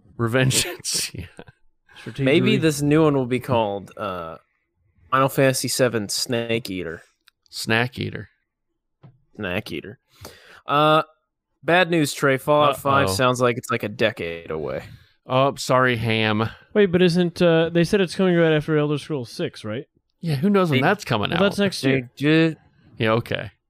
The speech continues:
Speaker 1: How long? How
Speaker 3: Well,
Speaker 1: long
Speaker 3: we
Speaker 1: between Starfield and Fallout four? When was Fallout four? Twenty fifteen?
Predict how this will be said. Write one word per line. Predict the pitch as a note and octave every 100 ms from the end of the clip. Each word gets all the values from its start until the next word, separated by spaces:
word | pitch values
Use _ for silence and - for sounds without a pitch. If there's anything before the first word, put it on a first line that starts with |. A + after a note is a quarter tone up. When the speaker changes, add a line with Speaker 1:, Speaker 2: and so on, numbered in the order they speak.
| _ _ _ _ _ _ _ _ - -
Speaker 1:
How | F#3
long? | A#3+ B3+ B3
How | -
Speaker 3:
Well, | D3+ E3
Speaker 1:
long | D#3+
Speaker 3:
we |
Speaker 1:
between | F#3+ - F#3+ E3+
Starfield | C#3+ - D3+ D3+ - C#3+ C3+
and | C3 A#2
Fallout | - A#2+ A#2 G#2 -
four? | A#2 A2 D2 D#2+
When | B2
was | C3
Fallout | - B2 A2
four? | B2+
Twenty | A#2 B2+ B2+
fifteen? | A#2 - A#2+ - C#3+ C#3+ D#3+